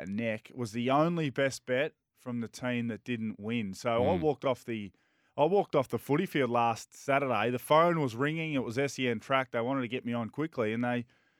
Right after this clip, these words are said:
Speaker 1: the boys were saying, "Well, how much have we got? How much have we got?" And I said, "Well, I just walked off the footy field. Just give me a check."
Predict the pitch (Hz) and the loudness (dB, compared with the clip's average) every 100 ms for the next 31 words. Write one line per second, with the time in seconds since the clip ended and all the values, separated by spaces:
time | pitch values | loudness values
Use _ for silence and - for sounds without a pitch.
0 | _ 139 123 147 190 156 - 151 160 165 | _ -2 4 6 6 2 2 4 4 4
1 | 226 220 - 165 139 180 220 233 208 - | 4 2 0 0 2 2 2 2 0 0
2 | 160 131 202 196 147 196 202 226 220 220 | 0 2 2 0 -4 -4 0 0 -2 -6
3 | 226 - 226 - 185 170 - 208 220 190 | -8 -2 -2 0 -4 -4 -4 -4 0 -2
4 | 139 208 - 214 185 160 - 202 233 - | -2 -12 -8 -6 -2 -2 0 0 0 -2